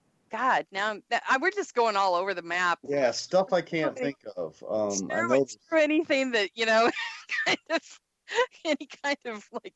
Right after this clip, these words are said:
Speaker 1: l-, you know.
Speaker 2: My mind
Speaker 1: Dra-
Speaker 2: just ju-, jumps straight to November and Thor and Justice League. And between that and War of the Planet of the Apes, I'm just a blank.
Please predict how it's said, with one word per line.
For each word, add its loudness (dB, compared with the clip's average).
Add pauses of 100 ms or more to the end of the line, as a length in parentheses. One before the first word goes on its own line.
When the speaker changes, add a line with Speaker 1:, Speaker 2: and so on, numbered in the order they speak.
Speaker 1:
l-, -18 (960)
you -6
know. 0 (320)
Speaker 2:
My 4
mind 4
Speaker 1:
Dra- 2
Speaker 2:
just -8
ju-, -6
jumps 0
straight -2
to -12
November 0 (460)
and 0
Thor 4
and -4
Justice -2
League. -6 (680)
And -4
between 2
that 4
and -2
War 4
of 4
the -4
Planet 0
of -2
the 0
Apes, 0
I'm -2
just -6
a -4
blank. -4